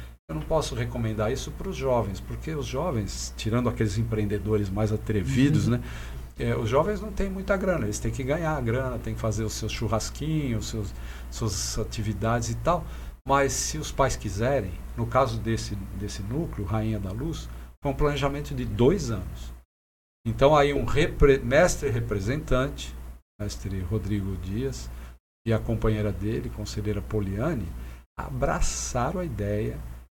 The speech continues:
Speaker 1: cativaram os pais, todo mundo se juntou pra conseguir o recurso pra fazer a viagem de avião e recebemos um apoio maravilhoso da Irmandade aqui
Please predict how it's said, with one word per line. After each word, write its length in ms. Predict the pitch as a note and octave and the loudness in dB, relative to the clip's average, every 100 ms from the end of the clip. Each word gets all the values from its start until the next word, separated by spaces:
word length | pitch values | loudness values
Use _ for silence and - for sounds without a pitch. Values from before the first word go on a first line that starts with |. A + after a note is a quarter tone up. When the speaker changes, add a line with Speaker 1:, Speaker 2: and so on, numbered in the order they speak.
| _ | _
Speaker 1:
cativaram 720 | C3+ - D#3 A2+ G2 A2 F3+ | -2 2 4 4 6 6 6
os 120 | F3+ | 0
pais, 580 | - A#2 G#2+ B2+ - - - - - _ _ | 0 2 2 0 -6 -10 -10 -12 -16 _ _
todo 300 | C3 D#3+ E3+ | 0 0 0
mundo 260 | C#3 C#3 C3 | -2 -4 -4
se 140 | C#3 | -4
juntou 540 | A2+ A2+ A2+ - B2+ D3 | -2 -2 -4 -4 -2 0
pra 140 | C3 | 0
conseguir 600 | - C3+ - A#2 B2 A#2+ - - - - | 0 -4 -4 -2 0 -2 -4 -10 -10 -6
o 60 | |
recurso 880 | A2+ C3 - - A#2 B2 - - E3+ - - | 2 2 2 0 2 2 0 -4 -8 -10 -6
pra 120 | B2+ A#2+ | -2 0
fazer 640 | B2 A2 F#2+ G#2+ G#2 G2 | 2 2 0 0 0 0
a 100 | G2 | -2
viagem 640 | F#2+ G#2 G2 G#2+ A#2 A2+ A#2 | -2 -2 0 0 -2 -4 -2
de 120 | A2+ | -2
avião 460 | G2 G2+ G#2 A#2 - - - - _ _ _ _ A#2 | -2 -2 -4 -4 -6 -10 -14 -16 _ _ _ _ 2
e 420 | A#2 C#3 C#3+ C#3 - - | 4 4 2 0 -6 -4
recebemos 640 | B2 A#2 C3+ A#2 A#2 C3+ C3 | -2 0 0 0 0 0 -4
um 160 | C3 | -2
apoio 440 | A#2+ - C3 C3 A#2+ | -4 2 4 4 2
maravilhoso 880 | A#2 D3+ D3+ C3 G#2 G#2 A#2+ G#2+ G2 | 0 0 0 0 -2 0 0 -2 -2
da 160 | G#2+ | 0
Irmandade 580 | G#2 G#2 G2 G#2+ G#2 G2 | 0 -2 -2 0 0 -2
aqui 300 | - - | -6 -4